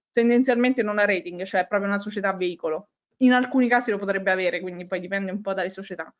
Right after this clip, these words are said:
Ehm, in alcuni casi, il gara-, quindi per esempio su B N P Paribas, la B N P Paribas, banca francese che ha tutti e tre i rating,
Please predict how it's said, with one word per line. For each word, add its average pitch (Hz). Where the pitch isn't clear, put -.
Ehm, 220
in 415
alcuni 320
casi, 330
il 330
gara-, 240
quindi 220
per 220
esempio 214
su 208
B 233
N 262
P 285
Paribas, 277
la 226
B 220
N 262
P 247
Paribas, 220
banca 226
francese 247
che 226
ha 214
tutti 247
e 262
tre 226
i 220
rating, 247